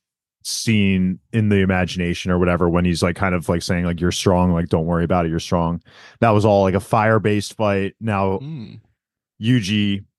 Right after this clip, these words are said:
Speaker 1: and I honestly, I also have a note here saying, like, Yuji, this is the most like Sukuna we've ever seen Yuji be, not only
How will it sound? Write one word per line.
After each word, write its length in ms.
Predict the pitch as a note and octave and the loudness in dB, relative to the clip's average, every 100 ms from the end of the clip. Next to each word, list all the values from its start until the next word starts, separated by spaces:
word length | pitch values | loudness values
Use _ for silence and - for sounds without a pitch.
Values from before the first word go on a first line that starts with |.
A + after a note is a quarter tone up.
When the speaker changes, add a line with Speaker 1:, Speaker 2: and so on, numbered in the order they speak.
| _ _ _ - | _ _ _ -2
Speaker 1:
and 120 | C3+ | 0
I 160 | D3 | 2
honestly, 460 | D3 D#3+ G3 - C3 | 2 2 2 0 -2
I 160 | A#2 A2+ | -2 -2
also 280 | C3+ C#3 A2+ | -4 -2 -2
have 140 | A2+ | -2
a 40 | |
note 220 | G#2+ A2 F#2+ | -2 -2 -2
here 180 | A2+ | -2
saying, 180 | G2+ G#2+ | -2 -2
like, 120 | G2 F#2 | -4 -2
Yuji, 360 | G#2 A2+ G#2 | 0 0 0
this 160 | G#2+ G#2+ | -2 -2
is 80 | G2+ | -2
the 80 | |
most 480 | G2+ G#2 G#2 - - | 2 2 0 -4 -12
like 360 | G#2 G#2 A2+ G#2+ | -2 0 0 -2
Sukuna 540 | - A#2 G#2 G2 F2 | -2 -2 0 0 0
we've 180 | F#2+ G2+ | 0 2
ever 240 | G2+ F#2 | 0 0
seen 500 | F2+ - G2+ F#2+ F#2 - _ E2+ | -2 -4 -2 -2 -4 -8 _ -12
Yuji 400 | F#2+ G2 F#2 F#2 | -2 -2 0 0
be, 220 | G2+ F#2+ | 2 0
not 180 | F2+ A2 | 2 2
only 240 | G#2+ G#2+ | 2 2